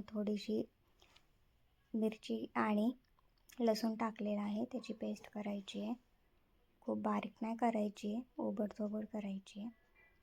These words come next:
आणि ती, त्याचं वाटण बारीक केल्यानंतर आपला श-, पालक शिजलेला पाहू शकताय. त्याच्यावर झाकण ठेवून शिजवायचं आहे, ते लगेच शिजत,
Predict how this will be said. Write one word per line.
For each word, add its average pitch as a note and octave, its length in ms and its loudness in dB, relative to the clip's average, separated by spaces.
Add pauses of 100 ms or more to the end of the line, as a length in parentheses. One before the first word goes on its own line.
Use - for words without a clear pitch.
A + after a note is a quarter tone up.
(420)
आणि G#3 580 2
ती, A#3 420 2 (140)
त्याचं A3 220 0
वाटण G#3+ 420 0
बारीक G#3+ 240 2 (100)
केल्यानंतर G#3+ 640 2 (920)
आपला A3 420 0
श-, - 120 -10 (160)
पालक A3 360 2
शिजलेला G#3+ 680 2 (380)
पाहू G#3+ 200 2
शकताय. A3+ 440 -4 (2000)
त्याच्यावर A3 320 -2
झाकण A3 420 0
ठेवून A3+ 220 -2
शिजवायचं G#3+ 600 -4
आहे, G#3+ 40 -4
ते G#3+ 180 -8
लगेच G#3 260 -6
शिजत, A3+ 440 -10